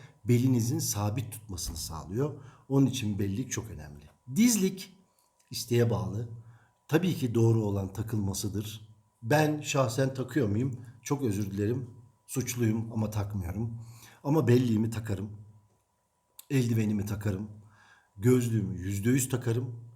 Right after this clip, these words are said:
Kaskımı da yüzde yüz takarım. Dolayısıyla bu kıyafetlerin unutulmaması, bunların tercih edilirken de markalarına göre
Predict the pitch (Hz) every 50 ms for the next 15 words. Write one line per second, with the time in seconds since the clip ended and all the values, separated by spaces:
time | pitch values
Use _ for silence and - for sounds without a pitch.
0 | _ _ - - 135 127 - - - 90 92 87 92 98 101 110 101 92 101 110
1 | 120 117 - - - - - - - - _ _ _ _ _ _ _ - - -
2 | - - - _ - - 185 208 220 202 170 - - 170 151 117 107 107 120 110
3 | - - - - - - _ _ _ _ _ 113 110 139 185 196 185 160 - -
4 | - - - 135 123 120 120 117 117 117 110 113 113 120 120 120 135 135 135 135
5 | - - - - - - - - 131 120 123 120 120 139 139 131 110 101 98 92
6 | 87 - - - 113 - - - - - 107 120 131 139 131 135 131 147 151 143
7 | 135 - - - - 120 120 120 120 117 120 160 147 156 147 135 120 110 120 120
8 | 139 143 - - 120 113 107 101 101 98 101 101 113 - - - - - - 110
9 | 113 120 131 135 120 - 131 113 113 104 98 98 95 95 82 87 85 80 82 85